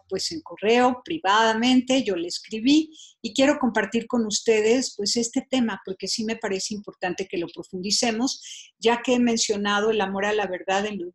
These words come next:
en distintos videos y creo que hablar de la verdad ya como un tema específico en, pues, en esta transmisión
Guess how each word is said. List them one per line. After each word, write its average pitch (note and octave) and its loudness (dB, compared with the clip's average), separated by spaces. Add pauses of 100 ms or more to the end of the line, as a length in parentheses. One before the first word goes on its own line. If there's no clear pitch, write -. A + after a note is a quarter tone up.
en F3+ -6
distintos C#4 2
videos G3 -8 (260)
y A3 -2
creo A#3 4
que G3+ 2 (220)
hablar G3+ 4
de B3+ 4
la A#3 2
verdad G3 -2
ya G3+ -2
como F#3 -8
un G3+ -4
tema G3+ 2
específico G#3+ -4
en, F3+ -20 (300)
pues, - -12
en F#3 -12
esta F#3+ -8
transmisión G3+ -2